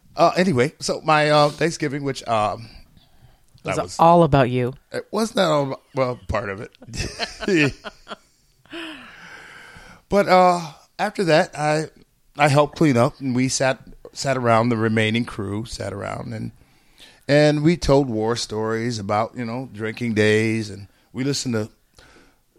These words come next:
Speaker 1: new, uh, Fresh Meat. We listened to Fresh Meat say shit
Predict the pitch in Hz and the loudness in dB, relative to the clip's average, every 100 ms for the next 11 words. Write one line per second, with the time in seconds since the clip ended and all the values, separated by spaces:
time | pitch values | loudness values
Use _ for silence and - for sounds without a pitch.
0 | _ _ _ 117 135 131 127 - 101 - | _ _ _ -2 0 0 -2 -12 -10 -2
1 | 123 - 117 127 - - - _ _ 101 | 0 2 2 2 0 -4 -8 _ _ -8
2 | 107 - 98 - 107 101 92 95 - _ | -8 -8 -12 -8 -6 -6 -6 -8 -8 _
3 | _ _ _ - - 104 95 92 95 95 | _ _ _ -14 -10 -8 -6 -6 -8 -12
4 | - 92 | -12 -10